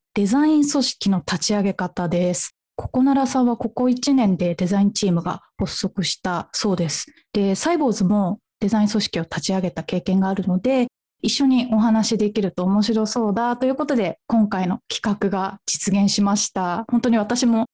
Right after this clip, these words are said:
楽しみに今日はしてきました。本日はよろしくお願いします。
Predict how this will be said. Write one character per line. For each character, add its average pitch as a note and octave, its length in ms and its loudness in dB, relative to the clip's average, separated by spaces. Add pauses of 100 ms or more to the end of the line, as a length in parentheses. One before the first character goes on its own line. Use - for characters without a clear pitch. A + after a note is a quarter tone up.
(280)
楽 A#3 200 2
し A#3 160 2
み F3+ 120 2
に E3+ 200 -2 (460)
今 G3 140 -2
日 F3 60 0
は E3 100 -2
し - 120 -4
て G3+ 120 -2
き G3+ 100 0
ま F#3 140 2
し - 120 -4
た。 E3+ 260 -8 (160)
本 G#3 100 2
日 F#3 180 0
は F#3 60 0
よ F3+ 60 0
ろ F#3+ 100 0
し - 80 -2
く - 100 -6
お F#3 60 0
願 F#3+ 260 0
い F#3+ 60 0
し - 140 -2
ま G3 520 0
す。 - 220 -8